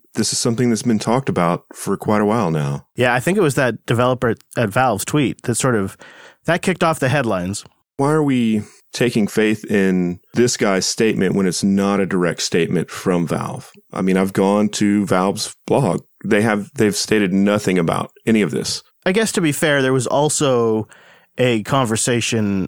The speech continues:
Speaker 2: going on on the Wine development mailing list too about what, you know, some serious ra-, but yeah,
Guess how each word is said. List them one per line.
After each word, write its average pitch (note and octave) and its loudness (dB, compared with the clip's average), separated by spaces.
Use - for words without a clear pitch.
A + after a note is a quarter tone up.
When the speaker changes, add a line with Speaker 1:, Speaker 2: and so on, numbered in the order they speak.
Speaker 2:
going A#2 2
on G#2 -2
on A2+ -2
the A2 0
Wine A2 0
development F#2+ -2
mailing D#2 -6
list - -10
too G2+ 0
about - -8
what, A#2 0
you A2+ 2
know, G2 2
some A#2 -2
serious A#2+ 0
ra-, B2 0
but D3+ -2
yeah, E3 2